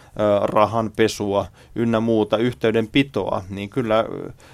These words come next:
tar-, ö, kyllä tää kybermaailma tarjoaa terroristeillekin niin yhden alustan toimia lisää. Ja kyllähän sitä esimerkiksi Yhdysvalloissa puhutaan paljon siitä, että miten seuraava nimenomaan terroristi-isku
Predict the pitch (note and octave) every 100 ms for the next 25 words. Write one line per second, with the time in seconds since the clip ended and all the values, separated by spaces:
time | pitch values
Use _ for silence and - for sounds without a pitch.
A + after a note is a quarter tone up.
0 | - _ _ _ - - C#3 C#3 C3+ B2+
1 | B2 A#2+ A#2 - B2+ C#3+ C#3 D3 C#3 B2+
2 | A#2 A2 A2+ - C#3 C#3 G#2+ G2 G2 G2
3 | G2 A#2 A2 G2+ G2 - G2+ G2+ G#2 -
4 | F3+ G#2 F#2 - _ - - - G#2 G#2
5 | G#2 - B2 A#2 G#2+ G2 A2+ G#2+ G2 -
6 | G2+ G2+ - B2 G#2+ G2+ F#2 F#2+ F#2+ -
7 | F#2 F#2 G2+ G2+ G#2 G#2+ - C#3+ G#2 G#2+
8 | - - A2 - - - - - C3 C3
9 | C3+ C3 A#2 B2 A#2 A#2 A#2+ A#2 A#2+ A#2+
10 | A#2 A#2 C3+ A2 G2+ G2 G2+ F#2+ F2+ F#2+
11 | - F#2+ G2 G2+ G2+ - G#2+ G2+ F#2+ G2
12 | G2+ G#2 G2 F#2+ G2 G2 - B2 A#2+ F#2+
13 | F#2+ - G2 G2 G2+ - G#2+